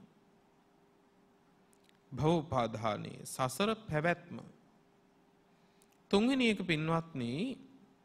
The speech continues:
දිට්ඨි උපාදානය. දිට්ඨි උපාදානය කිව්වේ පින්වත්නි, දෘෂ්ටීන් පින්වත්නි,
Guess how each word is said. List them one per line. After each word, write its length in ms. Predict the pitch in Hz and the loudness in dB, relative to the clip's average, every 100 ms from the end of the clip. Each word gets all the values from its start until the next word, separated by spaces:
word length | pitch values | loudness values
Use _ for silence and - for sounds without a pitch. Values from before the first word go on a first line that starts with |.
| _ - - _ - - _ _ | _ -20 -20 _ -20 -20 _ _
දිට්ඨි 600 | 127 135 160 - - 269 254 | 2 6 6 4 -2 2 4
උපාදානය. 840 | 190 - 170 165 147 135 123 117 113 120 | 2 6 8 6 4 0 0 -4 -6 -4
දිට්ඨි 420 | 127 135 - 220 | -4 -2 -2 -2
උපාදානය 760 | 214 180 165 147 147 139 131 | 4 4 6 4 2 0 -6
කිව්වේ 260 | 123 135 131 | -6 -4 -4
පින්වත්නි, 600 | 127 131 131 135 - 226 320 - - - _ _ _ _ _ _ _ _ _ _ _ _ | -4 -2 -2 -4 -4 -4 -4 -12 -20 -20 _ _ _ _ _ _ _ _ _ _ _ _
දෘෂ්ටීන් 1040 | 131 131 160 170 - - 226 226 240 233 220 | -2 2 4 2 -2 -2 2 4 4 0 0
පින්වත්නි, 680 | 175 165 151 139 - 117 | 0 2 2 2 -2 -8